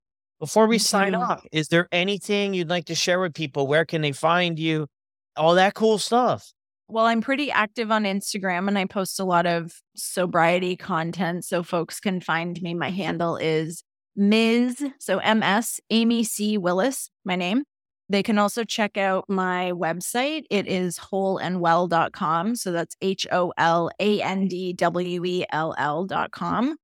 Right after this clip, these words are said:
Speaker 2: And yeah, I have a bunch of freebies. I have a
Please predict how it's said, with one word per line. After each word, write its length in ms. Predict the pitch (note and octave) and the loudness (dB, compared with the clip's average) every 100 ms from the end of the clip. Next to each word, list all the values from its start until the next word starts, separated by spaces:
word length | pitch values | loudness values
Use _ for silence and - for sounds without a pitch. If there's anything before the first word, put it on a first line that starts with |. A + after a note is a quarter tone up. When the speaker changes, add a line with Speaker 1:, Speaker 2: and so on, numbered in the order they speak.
| _ _ _ - | _ _ _ -6
Speaker 2:
And 600 | G3 G3 G3 G3 G3 F#3 | -2 0 0 -2 -2 -2
yeah, 160 | G3+ B3+ | 0 2
I 80 | C#4+ | 0
have 140 | B3+ | -2
a 60 | B3 | -2
bunch 260 | B3+ C4+ | -2 -2
of 80 | D4+ | -4
freebies. 760 | - A#3 C4 A3+ B3 B3 B3 A3+ | -4 0 2 2 0 0 0 0
I 80 | G3+ | 0
have 200 | G3 F#3+ | 2 2
a 380 | F#3 F#3 F#3 | 2 2 0